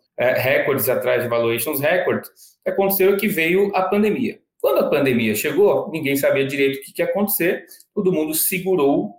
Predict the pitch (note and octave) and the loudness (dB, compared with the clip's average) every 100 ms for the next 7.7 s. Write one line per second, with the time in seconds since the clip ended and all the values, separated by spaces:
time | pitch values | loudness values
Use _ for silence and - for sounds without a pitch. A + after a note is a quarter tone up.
0 | _ - G#3 - A2+ - - - - A#2+ | _ -4 -2 0 -2 -2 -8 -20 -4 -4
1 | C3 - - _ - C#4+ - C#4 - C#3+ | -4 -10 -18 _ -6 -6 0 2 4 4
2 | E3 G#3+ G#3+ D3+ B2+ C#3 C3 A#2+ - A3+ | 4 4 2 2 0 -2 -2 -2 -4 -4
3 | - F#3 - C#3 C#3 C3+ C#3 C3 B2 A#2+ | 0 0 0 0 0 2 2 2 0 0
4 | A#2 A#2 A#2 A2 G#2 - F#3 C#3+ D3 D#3+ | 0 0 0 -2 -4 -2 -2 0 0 0
5 | D#3+ F3+ E3 - F#3 - F#3 E3+ G3+ F#3+ | 2 0 0 0 -2 0 0 0 0 0
6 | - D3 C#3+ C3 C3+ C#3+ D3+ F3+ D3 E3 | 0 -6 -8 -8 -6 -6 -4 -4 -4 -6
7 | G3 F#3 D#3 - C#3+ D#3 | -6 -4 -4 0 0 0